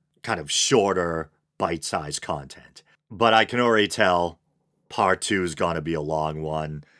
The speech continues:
so sit back and relax. Uh, but anyway, I'll continue. Not until nineteen sixty-eight did the Supreme Court rule in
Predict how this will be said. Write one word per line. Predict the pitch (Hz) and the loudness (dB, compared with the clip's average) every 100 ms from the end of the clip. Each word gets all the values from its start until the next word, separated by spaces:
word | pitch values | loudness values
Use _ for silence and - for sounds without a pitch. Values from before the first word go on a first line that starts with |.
| _ _ | _ _
so | - 95 85 80 76 73 - _ _ - | -10 -4 -2 -2 -4 -8 -12 _ _ -10
sit | - - 92 | -6 0 0
back | 107 87 82 | 0 0 0
and | 82 | -4
relax. | 76 76 71 67 - - 78 | -6 -6 -8 -14 -16 -16 -14
Uh, | 73 | -14
but | 76 87 | -6 -2
anyway, | 90 80 95 78 | -2 0 -2 -2
I'll | 76 | -4
continue. | 71 76 - 82 65 - _ - - - - - | -10 -14 -12 -14 -14 -20 _ -20 -20 -20 -20 -4
Not | 101 151 180 | 2 2 0
until | 156 165 107 | 2 4 6
nineteen | 104 117 - 104 | 4 2 -2 -8
sixty-eight | - - - 104 98 87 | -6 -6 -2 4 4 4
did | 92 80 | -4 -2
the | 80 | -4
Supreme | 92 - 135 123 | -4 -4 -2 -2
Court | - - 110 104 | -2 2 4 4
rule | 87 92 87 | 2 2 2
in | 80 | -2